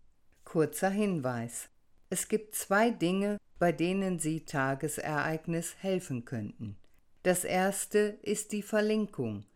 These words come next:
Egal ob in den sozialen Medien oder im Blog, alles ist möglich. Und wirklich nur dann, wenn es geht, freut sich die Journalistin auch über eine finanzielle Unterstützung,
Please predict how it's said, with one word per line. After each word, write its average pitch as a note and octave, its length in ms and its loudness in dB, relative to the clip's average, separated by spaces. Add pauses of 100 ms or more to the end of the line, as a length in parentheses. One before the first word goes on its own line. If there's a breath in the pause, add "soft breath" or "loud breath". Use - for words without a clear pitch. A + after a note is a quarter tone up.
(260)
Egal F3 580 4
ob D3 180 -2
in C#3+ 200 2
den C3+ 260 2
sozialen D3+ 800 0
Medien D3+ 640 0
oder E3+ 360 0
im F#3+ 180 -2
Blog, E3+ 380 2 (320)
alles F3 420 4
ist - 360 -6
möglich. D3 720 -4 (840)
Und F#3 240 2
wirklich G#3 640 2
nur A3 380 4
dann, F3 480 2
wenn D3 260 2
es C#3+ 280 -4
geht, D#3+ 400 -2 (260)
freut G#3+ 480 4
sich - 380 0
die F3+ 160 2
Journalistin D#3 1040 2
auch C#3 540 0
über F3 240 2
eine F3+ 260 0
finanzielle G#3 840 0
Unterstützung, A#2 960 -6